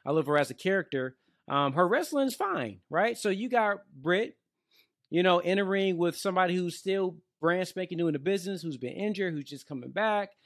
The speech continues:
That stuff's gonna happen. So I don't think that they're going in front of this, this crowd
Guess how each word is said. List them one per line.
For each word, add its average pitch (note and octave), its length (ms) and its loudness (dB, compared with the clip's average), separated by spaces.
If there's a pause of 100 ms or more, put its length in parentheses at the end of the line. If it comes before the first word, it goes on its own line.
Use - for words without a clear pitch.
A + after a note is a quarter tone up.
(400)
That A3 140 2
stuff's A3+ 220 -2
gonna C#3+ 180 -2
happen. E3 300 0
So C#3 140 -6
I A#3+ 220 0
don't G#3 300 2 (100)
think G3 280 -2
that D#3 400 2 (500)
they're F#3+ 160 4
going F3 240 2
in D#3 80 -2
front E3 200 -2
of D3 80 -2
this, C#3+ 140 -4
this D3 180 -10
crowd C#3+ 480 2